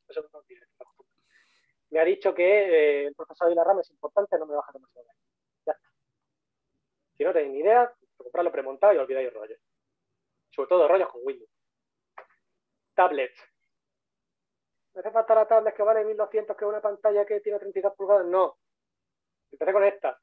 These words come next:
veinte euros, Carrefour, ya está. <laughs> Y la estuve usando mucho tiempo. ¿Y sabe a cuál me pasé después cuando dije, "Mm, ya empieza a ser más profesional"?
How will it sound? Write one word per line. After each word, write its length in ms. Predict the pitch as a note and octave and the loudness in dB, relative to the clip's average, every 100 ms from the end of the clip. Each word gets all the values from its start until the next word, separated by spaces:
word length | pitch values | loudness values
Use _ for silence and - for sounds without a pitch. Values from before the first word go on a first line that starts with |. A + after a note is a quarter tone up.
| - | -6
veinte 280 | F3+ G3 | -2 2
euros, 260 | F#3 D#3 C3 | 2 0 -4
Carrefour, 460 | D3+ D3 F3 E3 - _ - | -8 -6 -4 -4 -6 _ -8
ya 80 | E3 | -6
está. 260 | D#3 C3+ _ _ _ | -4 -6 _ _ _
<laughs> 760 | - - - _ _ _ _ - | -12 -12 -14 _ _ _ _ -4
Y 60 | |
la 60 | D#3+ | -2
estuve 200 | - G#3 | 0 0
usando 220 | G#3 G3+ | 2 0
mucho 220 | G3+ G3 | 0 0
tiempo. 340 | F3+ F3+ D#3 B2 - _ _ | 0 0 -2 -12 -18 _ _
¿Y 60 | |
sabe 180 | F#3 G#3+ | 4 6
a 60 | G#3 | 6
cuál 160 | G3+ | 4
me 80 | G3 | 2
pasé 220 | F#3 G3+ | -4 -4
después 240 | F3+ - F#3 | -4 -4 -6
cuando 180 | F3 F3 | -6 -8
dije, 220 | E3+ D#3+ | -6 -6
"Mm, 160 | B3+ F#3 | -6 -4
ya 80 | F#3+ | -4
empieza 240 | D#4 B3 | -2 -6
a 20 | |
ser 120 | A3+ | -4
más 120 | G#3 G3+ | -2 -4
profesional"? 420 | E3 E3+ G#3 | -8 -6 -4